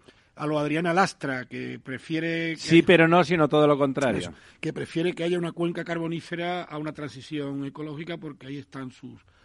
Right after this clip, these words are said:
Speaker 1: sus
Speaker 2: Sus
Speaker 1: vo-,
Speaker 2: votantes.
Speaker 1: ahí están sus votantes, ¿no? Esto dicho de una forma muy
Speaker 2: Sí,
Speaker 1: sim-,
Speaker 2: muy, muy básica.
Speaker 1: muy vasta, más que básica, muy vasta, ¿no? Entonces,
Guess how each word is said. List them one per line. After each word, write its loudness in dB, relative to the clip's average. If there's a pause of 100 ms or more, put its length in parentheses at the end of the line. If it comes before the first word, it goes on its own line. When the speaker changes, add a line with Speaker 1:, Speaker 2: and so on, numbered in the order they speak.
(120)
Speaker 1:
sus -8
Speaker 2:
Sus 6
Speaker 1:
vo-, 2
Speaker 2:
votantes. 0
Speaker 1:
ahí -2
están -6
sus -10
votantes, -14
¿no? -10 (840)
Esto -8
dicho -6
de -2
una -6
forma -2
muy 2
Speaker 2:
Sí, 8
Speaker 1:
sim-, 4
Speaker 2:
muy, 6
muy 6
básica. 0
Speaker 1:
muy 0
vasta, -6
más -12
que -12
básica, -14
muy -8
vasta, -14
¿no? -10 (520)
Entonces, -2